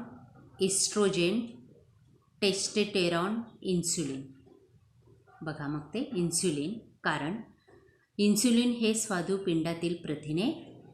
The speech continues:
आहे. तिसरं, सहसंबंध ओळखा. अमिबा,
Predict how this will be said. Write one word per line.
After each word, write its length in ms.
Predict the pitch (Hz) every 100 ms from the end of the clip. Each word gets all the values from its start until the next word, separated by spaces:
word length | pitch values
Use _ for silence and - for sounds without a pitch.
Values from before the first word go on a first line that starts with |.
| -
आहे. 320 | 160 139 147 131 - - - - - - -
तिसरं, 420 | 160 - 175 202
सहसंबंध 840 | 214 - 208 214 214 185 160 151 151
ओळखा. 460 | 151 135 - - - - - - - - -
अमिबा, 640 | 185 180 180 165 175 -